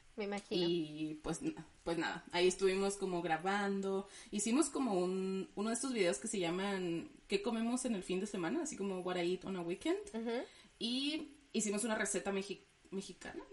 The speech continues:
Speaker 2: ¿Qué receta hicimos? Yo ni me acuerdo. Y fue este fin de semana, ¿ok?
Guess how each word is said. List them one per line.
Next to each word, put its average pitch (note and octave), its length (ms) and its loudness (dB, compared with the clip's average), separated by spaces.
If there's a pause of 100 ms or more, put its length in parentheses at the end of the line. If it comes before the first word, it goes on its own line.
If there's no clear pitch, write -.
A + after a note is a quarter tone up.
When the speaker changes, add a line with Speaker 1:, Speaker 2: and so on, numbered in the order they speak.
(100)
Speaker 2:
¿Qué F#4+ 100 -4
receta - 320 -6
hicimos? F3+ 320 -6
Yo G3 60 -4
ni G3 80 -2
me E3+ 80 0
acuerdo. E3 440 -6 (220)
Y F#3 80 -2
fue E3+ 140 0
este G#3+ 140 2
fin G3 120 8
de G3 60 4
semana, D3+ 380 0
¿ok? - 100 -12